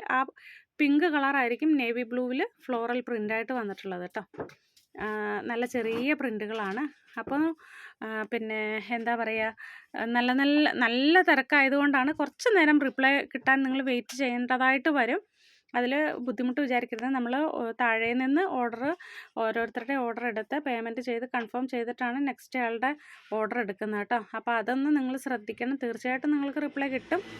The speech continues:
ആ, ഒത്തിരി ലേറ്റായി, അപ്പോൾ വൈകുന്നേരമായിട്ടും റിപ്ലൈ കിട്ടിയില്ലെങ്കിൽ മാത്രം ഒന്ന് just മിസ് കോൾ അടിക്കുകയോ വിളിക്കുകയോ ചെയ്താൽ മതി.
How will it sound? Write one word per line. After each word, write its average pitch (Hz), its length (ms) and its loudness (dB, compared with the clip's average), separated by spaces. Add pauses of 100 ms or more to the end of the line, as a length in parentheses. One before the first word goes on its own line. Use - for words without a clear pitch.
(400)
ആ, 233 120 -4 (360)
ഒത്തിരി 349 360 0 (140)
ലേറ്റായി, 320 460 2
അപ്പോൾ 302 140 -2
വൈകുന്നേരമായിട്ടും 294 840 0 (340)
റിപ്ലൈ 294 240 0
കിട്ടിയില്ലെങ്കിൽ 302 580 2 (100)
മാത്രം 247 260 -4
ഒന്ന് 240 280 -4
just 240 240 -4
മിസ് 240 240 -6
കോൾ 247 180 -2
അടിക്കുകയോ 240 300 -4
വിളിക്കുകയോ 226 340 -4
ചെയ്താൽ 214 400 -4
മതി. 233 280 -4